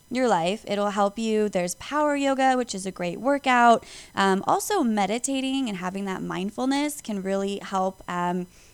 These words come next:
make you more aware of the choices that you're, um, choosing when you're eating.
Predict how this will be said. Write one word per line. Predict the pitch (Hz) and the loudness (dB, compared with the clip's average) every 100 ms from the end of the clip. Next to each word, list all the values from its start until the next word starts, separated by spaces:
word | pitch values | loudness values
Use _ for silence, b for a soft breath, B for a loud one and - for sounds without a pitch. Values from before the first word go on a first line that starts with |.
| b | b
make | 220 226 233 | -4 -4 -4
you | |
more | 220 208 190 | -2 0 0
aware | 185 180 190 196 190 | -2 0 0 2 0
of | 180 175 | -2 -4
the | 175 | -8
choices | - 190 185 180 175 170 | -8 -6 -6 -6 -8 -8
that | 175 - | -8 -8
you're, | 175 175 170 | -6 -4 -6
um, | 175 175 170 170 - | -6 -6 -6 -10 -10
choosing | - 311 240 190 180 | -4 -2 -2 -2 -2
when | 180 180 | -4 -4
you're | 180 | -6
eating. | - 294 196 175 | -4 -4 -2 -4